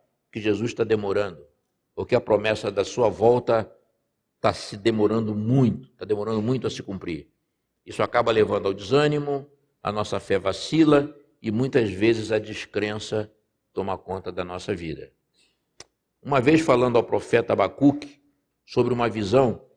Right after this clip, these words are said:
que previa a invasão de Judá pelos babilônios, Deus mostrou ao seu profeta de que, embora parecesse uma demora, embora parecesse tardar, não iria tardar,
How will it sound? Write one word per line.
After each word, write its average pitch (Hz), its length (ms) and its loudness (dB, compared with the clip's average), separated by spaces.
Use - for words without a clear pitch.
que - 120 -12
previa 123 500 2
a - 20 4
invasão 131 680 2
de 127 80 -8
Judá 107 500 2
pelos 117 260 0
babilônios, 101 760 0
Deus 151 320 4
mostrou 143 800 4
ao 110 240 2
seu 151 220 4
profeta 123 760 2
de 110 100 -12
que, 147 140 -6
embora 143 280 4
parecesse 127 920 2
uma 143 200 0
demora, 110 680 4
embora 123 300 4
parecesse 117 580 0
tardar, 101 640 2
não 117 160 -2
iria 123 260 0
tardar, 92 520 -2